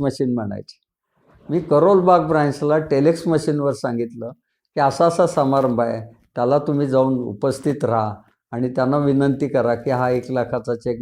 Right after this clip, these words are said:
Bank of महाराष्ट्राला द्या. अहो, तो दिल्लीतला असून सुद्धा अधिकारी गेला समारंभाला.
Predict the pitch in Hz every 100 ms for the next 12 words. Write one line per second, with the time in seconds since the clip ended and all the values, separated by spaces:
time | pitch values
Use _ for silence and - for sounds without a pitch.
0 | 117 110 107 123 117 110 110 107 123 131
1 | 135 113 - - _ _ _ _ _ _
2 | _ _ _ _ _ _ _ - 165 175
3 | 185 156 170 175 220 220 226 202 208 220
4 | 220 208 208 196 202 196 196 185 180 170
5 | 170 165 147 139 135 123 117